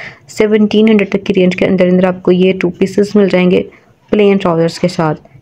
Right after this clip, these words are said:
ठीक है, ऊपर वाली variety हमने देखी थी दुपट्टा shirts के साथ और ये flat forty percent तक के discount में थे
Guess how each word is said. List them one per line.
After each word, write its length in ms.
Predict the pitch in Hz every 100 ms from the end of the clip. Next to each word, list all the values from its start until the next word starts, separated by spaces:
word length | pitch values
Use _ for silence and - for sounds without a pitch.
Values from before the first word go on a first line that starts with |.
| -
ठीक 140 | 208
है, 60 | 214
ऊपर 240 | 202 208
वाली 200 | 208 202
variety 300 | 202 202 190
हमने 140 | 202 196
देखी 220 | 185 190
थी 140 | 190 202
दुपट्टा 360 | 196 180 196
shirts 240 | 196 196 -
के 100 | 202
साथ 200 | 196 196
और 460 | - - - -
ये 140 | 196 208
flat 300 | 208 190 180
forty 300 | - 190 185
percent 320 | - 196 190
तक 100 | 185
के 120 | 185
discount 480 | 180 180 - 170 175 185
में 120 | 180
थे 140 | 185